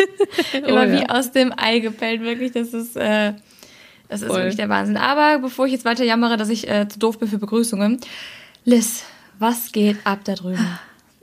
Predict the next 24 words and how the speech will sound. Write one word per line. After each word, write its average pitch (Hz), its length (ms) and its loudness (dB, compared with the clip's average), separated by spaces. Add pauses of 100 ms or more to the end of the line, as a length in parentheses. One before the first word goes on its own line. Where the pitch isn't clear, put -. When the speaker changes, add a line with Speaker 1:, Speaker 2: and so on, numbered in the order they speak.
(180)
Speaker 1:
Oh, 226 300 4 (380)
ähm, 233 600 2
bei 226 180 0
uns 349 200 -2
sind 320 140 2
auch 269 140 4 (180)
die - 100 0
ersten 240 340 0
Lockerungen, 220 680 2
um 190 340 -4
mal 190 420 0 (140)
Speaker 2:
Ach, - 60 -6
echt? 202 100 -6
Speaker 1:
jetzt 190 260 -2
das 202 200 0 (320)
covid-Thema 214 800 2
hier 208 200 4
sofort 202 560 0
eigentlich 196 520 2 (260)
abzufrühstücken 233 920 0
und 196 200 2
wir 196 180 4
uns 190 180 -2
damit, 190 400 0